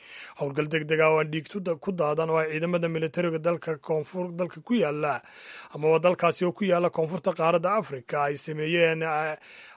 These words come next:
ayay xabsi guri ku geliyeen madaxweyne Robert Mugabe. Ilo wareedyo soo baxay ayaa sheegaya in Mugabe oo da'diisu ay tahay sagaashan iyo saddex jir, isla markaana ah hogaamiyaha ugu da'da weyn dunida, uu diidan yahay inuu awoodda ku wareejiyo dowlad ku meel gaadha.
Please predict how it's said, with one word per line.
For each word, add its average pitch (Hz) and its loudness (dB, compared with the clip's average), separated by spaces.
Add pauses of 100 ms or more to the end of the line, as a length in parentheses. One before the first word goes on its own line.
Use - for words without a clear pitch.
(100)
ayay 147 -2
xabsi 147 -2
guri 170 -2
ku 233 -2
geliyeen 151 0
madaxweyne 165 0
Robert 170 2
Mugabe. 151 0 (420)
Ilo 143 -2
wareedyo 143 -2
soo 160 0
baxay 160 0
ayaa 160 4
sheegaya 165 -2
in 170 -4
Mugabe 175 2
oo 165 -2
da'diisu 175 -4
ay 127 -4
tahay 143 -2
sagaashan 147 -4
iyo 147 -6
saddex 147 -6
jir, 170 -2
isla 160 -4
markaana 190 0 (320)
ah 190 2
hogaamiyaha 180 2
ugu 196 -2
da'da 185 2
weyn 190 2
dunida, 196 -2
uu 143 -8
diidan 147 -2
yahay 165 0
inuu 170 -2
awoodda 185 0
ku - -6
wareejiyo 180 -2 (320)
dowlad 190 4
ku 156 -10
meel 139 -4
gaadha. 131 0